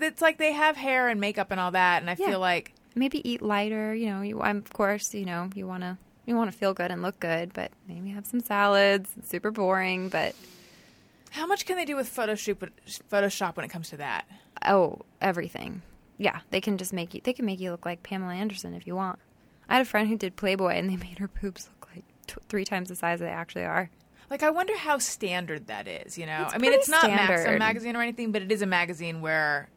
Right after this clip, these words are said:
Speaker 1: they make everyone look better.
Speaker 2: Be really nice to the photographer.
Speaker 1: Okay. <laughs>
Speaker 2: And, um, just be like, "Hey," you know, and maybe you can get a final select. Like, you can have
Speaker 1: Right.
Speaker 2: a say. Like, "Hey, can I view 'em before you pick?" Or they always pick the one that you're like, "Oh, darn it. Like, that's not my favorite one."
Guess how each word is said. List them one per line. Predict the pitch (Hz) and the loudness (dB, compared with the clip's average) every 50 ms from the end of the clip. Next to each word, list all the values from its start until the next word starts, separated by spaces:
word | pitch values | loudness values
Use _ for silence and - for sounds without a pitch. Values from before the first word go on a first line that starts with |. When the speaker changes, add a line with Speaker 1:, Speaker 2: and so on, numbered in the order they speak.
| _ | _
Speaker 1:
they | - 180 185 170 165 | -8 -4 -4 -2 -2
make | 165 160 156 156 | -2 -4 -4 -4
everyone | 156 139 165 147 139 127 | -4 -4 -4 -6 -8 -8
look | 120 143 147 147 | -10 -12 -10 -8
better. | 156 147 139 113 82 90 - - - _ _ _ _ _ _ _ | -6 -4 -4 -4 -4 -6 -8 -10 -16 _ _ _ _ _ _ _
Speaker 2:
Be | - 233 | -10 -6
really | 226 220 220 226 240 | -6 -4 -4 -2 -2
nice | 247 226 233 - - | -2 -2 -4 -6 -8
to | 233 | -12
the | - | -16
photographer. | - - - - - 180 - - 190 - - - - - - - - - | -16 -16 -16 -12 -10 -10 -8 -8 -8 -8 -8 -8 -8 -10 -12 -14 -12 -12
Speaker 1:
Okay. | 175 - 196 165 - - 233 - - | -10 -6 -4 -4 -2 -2 -2 -4 -4
<laughs> | - - - - - | -8 -14 -14 -10 -2
Speaker 2:
And, | - 190 190 196 196 190 190 190 196 196 208 | 2 6 6 8 8 8 6 4 4 4 6
um, | 185 185 175 170 170 170 190 | 6 6 6 4 2 0 -2
just | 214 202 - | -4 -6 -4
be | - 226 | -4 -6
like, | 240 - | -6 -4
"Hey," | - 349 349 359 359 339 311 | -4 -2 -2 -2 -2 -2 0
you | 269 | 0
know, | 220 190 180 190 208 220 - - - | 0 0 0 0 -2 -2 -2 -6 -6
and | - 214 220 202 202 | -2 -2 0 0 0
maybe | 208 202 208 208 | -2 -2 -2 -4
you | 202 | -6
can | - - 196 | -6 -6 -6
get | - 185 | -4 -4
a | 180 | -6
final | - - 165 170 170 170 - | -4 -2 -2 0 0 -2 -2
select. | - - 170 170 175 202 262 - - - - | -4 -2 0 2 2 2 2 -2 -8 -10 -8
Like, | 196 190 - | -8 -6 -6
you | 202 190 | -6 -4
can | 160 - | -2 -2
have | 165 160 | 0 0
Speaker 1:
Right. | 160 156 156 | 0 0 0
Speaker 2:
a | |
say. | 156 196 180 175 165 170 - | 2 2 2 2 2 0 -2
Like, | 185 190 - - - | -4 -4 -6 -6 -8
"Hey, | - 302 302 269 | -6 -4 -4 -4
can | 247 - 247 | -2 -2 -2
I | 247 254 | -2 0
view | 247 254 254 254 | 0 0 0 0
'em | 254 247 247 240 240 220 | 0 0 0 0 -2 -2
before | 226 247 240 233 | -2 -2 -2 -2
you | 220 220 | -2 -2
pick?" | - - 240 226 226 220 220 - - - | -2 -2 -2 0 -2 -4 -6 -8 -6 0
Or | 202 185 180 180 190 196 - _ _ - - _ | 2 4 4 4 2 2 -2 _ _ -20 -8 _
they | - 285 | 2 2
always | 311 320 311 | 2 2 2
pick | - 269 - | 0 -2 0
the | 233 208 | 2 2
one | 202 196 | 2 2
that | 190 185 | 0 0
you're | 190 185 | -2 -2
like, | 185 - - | -4 -4 -6
"Oh, | - 269 226 214 214 - | -8 -8 -8 -12 -12 -14
darn | - 262 262 269 269 | -12 -10 -8 -8 -8
it. | 269 269 - - 233 - | -8 -8 -10 -12 -12 -10
Like, | 226 220 226 - - - | -10 -10 -10 -12 -14 -12
that's | 247 226 - - | -12 -12 -8 -8
not | 240 226 214 | -8 -6 -6
my | 208 208 | -6 -4
favorite | - 202 190 190 180 - | -2 -2 -2 -2 -2 -2
one." | - 165 160 165 185 | -4 -4 -4 -6 -8